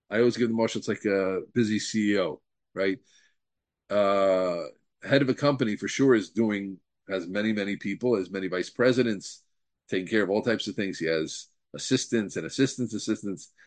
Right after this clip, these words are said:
President Biden, right? A prime minister, Netanyahu.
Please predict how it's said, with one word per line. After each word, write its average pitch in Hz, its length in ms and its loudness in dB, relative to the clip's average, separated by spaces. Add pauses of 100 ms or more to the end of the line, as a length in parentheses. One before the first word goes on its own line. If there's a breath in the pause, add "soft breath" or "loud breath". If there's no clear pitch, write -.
(120)
President 98 340 0
Biden, 110 460 6 (1300)
right? 95 180 -2
A 90 60 0
prime 92 180 0
minister, 101 720 2 (260)
Netanyahu. 101 640 2